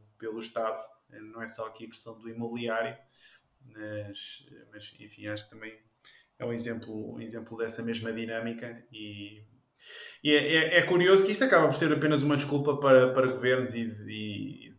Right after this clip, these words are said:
as entidades fiscais acabarem por ter mais controle sobre, sobre aquilo que as pessoas fazem e, e verem o que é que, o que é que, o que é que andam a fazer com o dinheiro. Porque eu, eu também, eh, há aqui uma coisa gira aqui no artigo,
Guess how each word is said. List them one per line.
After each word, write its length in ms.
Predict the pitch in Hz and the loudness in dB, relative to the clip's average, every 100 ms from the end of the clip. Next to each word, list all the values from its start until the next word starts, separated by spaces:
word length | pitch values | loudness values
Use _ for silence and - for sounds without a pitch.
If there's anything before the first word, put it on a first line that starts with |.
| 110 107 | -14 -14
as 140 | 104 | -14
entidades 500 | 107 107 107 107 104 | -16 -10 -4 -4 -4
fiscais 380 | - 113 107 107 | -6 -6 -8 -8
acabarem 380 | 113 110 110 110 | -10 -8 -8 -10
por 100 | - | -12
ter 180 | 113 104 | -8 -8
mais 280 | 110 107 - | -8 -10 -10
controle 880 | 104 104 - 107 110 110 110 110 110 | -12 -12 -4 -2 -2 -6 -12 -16 -18
sobre, 560 | - - 107 104 110 - | -14 -12 -12 -16 -20 -16
sobre 280 | - 117 110 | -16 -16 -18
aquilo 180 | - 98 | -14 -12
que 80 | |
as 80 | 107 | -10
pessoas 220 | - 104 | -8 -8
fazem 520 | - - 85 - 78 - _ _ _ _ | -8 -8 -8 -8 -14 -20 _ _ _ _
e, 100 | - | -20
e 20 | 104 | -16
verem 280 | 107 104 104 | -14 -12 -14
o 40 | |
que 120 | - | -16
é 40 | - | -20
que, 160 | _ | _
o 60 | _ | _
que 100 | - | -20
é 40 | |
que, 140 | - - | -20 -20
o 40 | |
que 80 | - | -20
é 40 | 110 | -14
que 80 | |
andam 140 | 107 104 | -12 -10
a 40 | |
fazer 220 | 107 107 | -10 -12
com 120 | 107 113 | -10 -10
o 60 | |
dinheiro. 240 | 107 101 101 _ - - - _ _ | -8 -10 -12 _ -20 -20 -20 _ _
Porque 600 | - 104 - 104 101 101 101 101 - - - | -20 -18 -12 -10 -8 -10 -12 -16 -18 -14 -2
eu, 120 | 135 | 0
eu 140 | 139 | 0
também, 280 | 147 156 147 | 0 4 4
eh, 220 | 143 143 | 4 2
há 100 | 139 | 2
aqui 140 | 143 139 | 0 0
uma 180 | 139 | 0
coisa 720 | 135 131 127 123 117 113 107 | 2 0 0 -2 -2 -2 -4
gira 480 | - 113 117 127 127 - | -8 -6 -4 -6 -8 -16
aqui 180 | - 117 | -16 -10
no 160 | 113 | -6
artigo, 400 | 113 117 117 117 | -6 -6 -8 -8